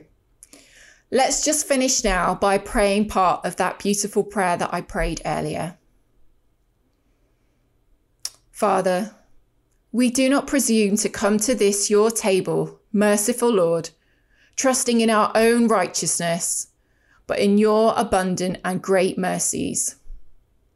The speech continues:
We are not worthy so much as to gather up the crumbs under your table, but you are the same Lord who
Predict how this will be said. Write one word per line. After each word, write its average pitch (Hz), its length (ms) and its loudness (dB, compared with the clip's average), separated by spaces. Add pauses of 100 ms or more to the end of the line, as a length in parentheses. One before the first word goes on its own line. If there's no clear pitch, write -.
(600)
We 247 200 2
are 285 60 4
not 294 260 2
worthy 233 340 2
so 254 300 2
much 175 380 0
as 180 140 -2
to - 80 -4
gather 220 400 0
up 247 120 0
the 262 80 0
crumbs 180 480 -2
under 208 300 2
your 185 240 0
table, 185 720 -2 (1300)
but 233 140 0
you 269 540 2
are 208 120 0
the 208 100 0
same 247 540 2
Lord 180 440 0 (560)
who 208 260 0